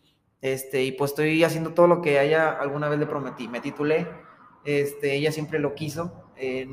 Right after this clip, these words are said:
desgraciadamente no le tocó vivir en esta época y yo siempre le, lo prometía. Siempre que quería algo, nunca pude dárselo.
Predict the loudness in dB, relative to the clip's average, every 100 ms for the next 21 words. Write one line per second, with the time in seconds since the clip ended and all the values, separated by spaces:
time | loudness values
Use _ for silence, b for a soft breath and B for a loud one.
0 | -2 0 0 2 2 2 -2 -2 -2 0
1 | -2 -4 -4 -4 -4 -6 -8 b b b
2 | _ -8 -4 -2 0 0 0 -2 -2 -2
3 | -4 -6 -6 -6 -6 -10 -10 -16 -14 -12
4 | -12 -8 -6 -4 -2 0 2 0 -4 -6
5 | b b b b _ _ _ _ _ _
6 | _ _ -8 -4 0 6 6 6 4 -2
7 | -4